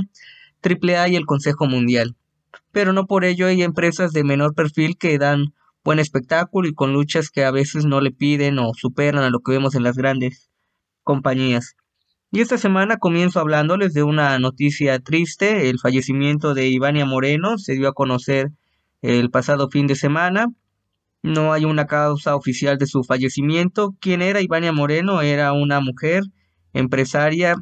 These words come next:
relacionada al ámbito de la lucha libre independiente de tercera generación. Su abuelo, el Pirata Moreno, fue luchador, promotor. Su padre, Marco Moreno, el programador principal de la Arena Naucalpan, un circuito en la zona,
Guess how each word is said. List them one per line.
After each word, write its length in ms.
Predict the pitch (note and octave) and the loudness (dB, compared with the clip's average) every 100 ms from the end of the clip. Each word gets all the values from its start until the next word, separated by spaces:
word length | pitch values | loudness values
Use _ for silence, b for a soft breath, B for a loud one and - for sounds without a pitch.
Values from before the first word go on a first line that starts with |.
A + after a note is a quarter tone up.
| - | -6
relacionada 640 | C#3+ C3+ C#3 C#3 C#3+ D3 | -2 -2 0 0 2 2
al 80 | C#3+ | 2
ámbito 300 | C#3+ D3 C#3 | 2 2 2
de 80 | C3 | 2
la 80 | C3+ | 2
lucha 260 | C#3 D3 | 0 0
libre 200 | C#3 D3 | 2 2
independiente 680 | C#3 B2+ B2+ C3 C#3+ D3+ G3 | 0 0 0 2 0 0 0
de 100 | D#3+ | 0
tercera 400 | C#3 B2 D3 C#3+ | 0 -2 0 0
generación. 640 | C#3+ C3 B2+ B2 C#3+ E3+ | -2 0 0 0 2 0
Su 140 | F#3+ C3+ | 0 0
abuelo, 340 | B2+ C3+ D3+ | 0 2 2
el 80 | F3+ | 0
Pirata 380 | C3+ C3 C3+ C3+ | 0 0 0 0
Moreno, 400 | C3+ C#3+ D#3+ E3 | 0 0 0 0
fue 160 | D3 | 0
luchador, 560 | C3+ B2 A#2+ B2 D3 D#3 | 0 0 0 2 0 0
promotor. 560 | C#3 B2 B2 E3+ G#3 G#3+ B B B B - | 0 0 0 0 0 -6 B B B B -6
Su 220 | C#3 C3 | -4 0
padre, 280 | D3 F3+ F3+ | 0 2 0
Marco 520 | D3 C#3+ D3 C#3 C3 | 0 0 0 0 2
Moreno, 580 | B2+ B2+ D#3 F3 F#3+ F3+ | 0 2 0 0 0 0
el 300 | B2+ B2 B2 | 0 0 -2
programador 720 | C3 C3 B2+ B2+ B2+ C#3 C#3+ | -2 0 0 0 0 0 -2
principal 720 | C3+ B2 B2 D3 D#3 E3+ F#3 _ _ _ _ | -2 -4 -4 -2 0 0 -4 _ _ _ _
de 180 | C3 B2+ | 0 2
la 80 | B2+ | 2
Arena 240 | C#3+ C#3+ | 2 2
Naucalpan, 800 | C3 B2 - E3 E3 E3+ F3+ F3+ _ _ _ _ _ _ _ _ _ - | 0 -2 0 -2 0 -2 -2 -4 _ _ _ _ _ _ _ _ _ -2
un 140 | D3+ | -2
circuito 640 | D#3 D3+ D#3 D#3 D3+ F3+ E3 | 0 -2 -2 -4 0 0 2
en 320 | C#3 B2+ B2 | 2 0 2
la 160 | B2+ | 0
zona, 840 | B2+ C#3+ C#3+ C#3+ C3 B2+ A#2+ A#2+ | 0 -2 0 2 2 2 2 0